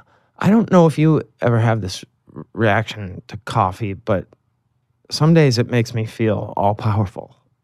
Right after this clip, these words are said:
and, and really s-, confident, and I write things, and, and I'm just energized. And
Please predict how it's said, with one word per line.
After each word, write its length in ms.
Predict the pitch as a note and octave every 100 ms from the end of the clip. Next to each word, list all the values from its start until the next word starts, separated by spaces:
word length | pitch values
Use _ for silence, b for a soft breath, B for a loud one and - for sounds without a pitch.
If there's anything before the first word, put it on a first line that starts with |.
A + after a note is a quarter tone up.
| _ -
and, 340 | G2 G2 A#2+ -
and 500 | G#2 F#2+ G2+ G2+ G2
really 340 | - A2 A2 G#2+
s-, 140 | G2+
confident, 720 | - A#2+ A#2 G#2+ A2+ G#2+ G#2 A2
and 320 | G#2+ F#2+ F#2+ F#2
I 460 | F#2 - G2 F#2+ F2+ -
write 320 | G#2 A2+ G#2+
things, 460 | A2+ A2 G#2+ G#2 G#2+
and, 380 | F#2 F2+ F#2 -
and 360 | F#2 F#2 F#2 F2+
I'm 280 | F2 F2+ F2
just 240 | G2+ - -
energized. 800 | A#2 B2 A#2 A#2 G#2+ G#2+ G2+ G2+
And 400 | - G2+ G#2 G2+